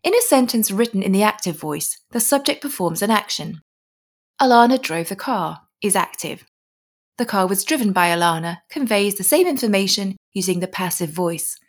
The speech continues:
Sometimes you need to write a passive sentence to accurately describe a situation, but generally, the active voice is more direct. The passive voice might come easier, but it's often weaker when compared to the active voice.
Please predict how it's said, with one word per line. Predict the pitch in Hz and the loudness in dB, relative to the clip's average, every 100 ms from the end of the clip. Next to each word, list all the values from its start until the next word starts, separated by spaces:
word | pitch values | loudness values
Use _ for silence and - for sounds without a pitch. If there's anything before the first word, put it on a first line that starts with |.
| _ _ _ _ | _ _ _ _
Sometimes | - 359 - 370 339 | 2 2 4 0 0
you | 311 | 2
need | 247 233 | 2 2
to | 196 | -2
write | 180 | -2
a | 185 | -4
passive | - 175 208 | -4 -4 -2
sentence | 190 185 170 180 180 | 0 0 0 -2 -4
to | - - | -2 -2
accurately | 180 - 170 180 | -2 -4 -6 -4
describe | 208 - 165 156 | -2 -2 -2 -2
a | |
situation, | 170 190 - 226 240 - 170 156 _ _ _ | -2 -4 -4 -2 -2 -2 -4 -12 _ _ _
but | - - | -4 0
generally, | 330 330 220 190 190 - | 2 2 0 0 -4 -6
the | 214 | 0
active | 196 202 226 196 | 0 0 -2 -2
voice | 170 165 - | -2 -2 -4
is | - | -4
more | 170 160 | -4 -4
direct. | 160 170 170 - - - _ _ _ _ _ | -2 0 -2 -4 -14 -20 _ _ _ _ _
The | 294 | -6
passive | - 415 - 330 | -2 -2 0 0
voice | - 170 170 - | 0 -2 -2 2
might | 208 240 233 | 4 4 2
come | 185 196 | 0 2
easier, | 226 214 165 - 165 _ - | 4 2 -2 -8 -12 _ -6
but | 247 | -4
it's | 262 | -2
often | 302 320 359 269 | -2 -2 0 2
weaker | 262 247 190 | 2 0 0
when | 180 | 0
compared | 180 196 190 170 | 0 0 0 -2
to | - | -2
the | 202 | 2
active | 226 - 208 175 | 2 0 -4 -6
voice. | 170 165 - | -8 -8 -8